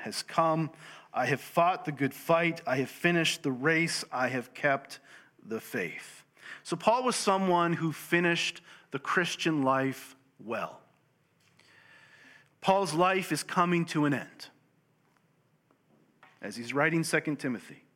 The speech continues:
he knows this. He's in a Roman prison.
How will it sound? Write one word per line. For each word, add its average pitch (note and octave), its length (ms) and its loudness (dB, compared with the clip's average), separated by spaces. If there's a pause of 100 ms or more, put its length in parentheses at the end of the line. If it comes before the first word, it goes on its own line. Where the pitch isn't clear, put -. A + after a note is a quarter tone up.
he C#3 80 -6
knows C#3+ 320 0
this. - 400 -14 (1300)
He's D3+ 200 0
in D3 100 2
a C3+ 200 0 (100)
Roman E3 400 4
prison. D#3 440 0